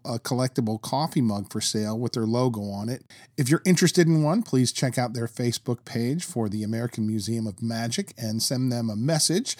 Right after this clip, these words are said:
that you're interested in a mug. And before I begin the feature of today's podcast, I do want to encourage you,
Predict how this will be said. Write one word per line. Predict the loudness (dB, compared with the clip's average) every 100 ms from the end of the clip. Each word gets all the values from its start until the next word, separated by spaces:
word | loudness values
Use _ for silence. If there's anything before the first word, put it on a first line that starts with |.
| -12 -20 -10
that | -8 -4
you're | -4
interested | -2 -4 -4 -4 -4 -4 -4
in | -6 -6
a | -4 -2
mug. | -2 -2 -4 -6 -10 -14 _ _ _ _ _ _ _ _ 2
And | 4
before | 4 4 2
I | 4
begin | 2 2 0
the |
feature | 2 0 2
of | 2
today's | 4 4 2
podcast, | 0 0 2 2 2 2
I | 2
do | 4
want | 4 4
to | 0
encourage | -2 -2 -2 0
you, | 0